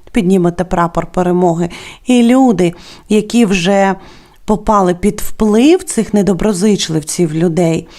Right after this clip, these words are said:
так, вони знову починають до вас тягнутися. Будете встановлювати той баланс, який вони намагалися порушити.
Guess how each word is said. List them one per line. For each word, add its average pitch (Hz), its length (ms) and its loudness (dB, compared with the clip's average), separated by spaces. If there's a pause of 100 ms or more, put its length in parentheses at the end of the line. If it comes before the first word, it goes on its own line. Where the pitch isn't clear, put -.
(220)
так, 262 320 -2
вони 208 220 2
знову 202 280 0
починають 175 540 -2
до 170 100 -4
вас 160 240 0
тягнутися. 175 880 -2 (4000)
Будете 214 480 0 (200)
встановлювати 185 920 0
той 185 240 0
баланс, 175 640 0
який 208 280 -2
вони 214 240 0
намагалися 175 840 0 (440)
порушити. 165 800 -2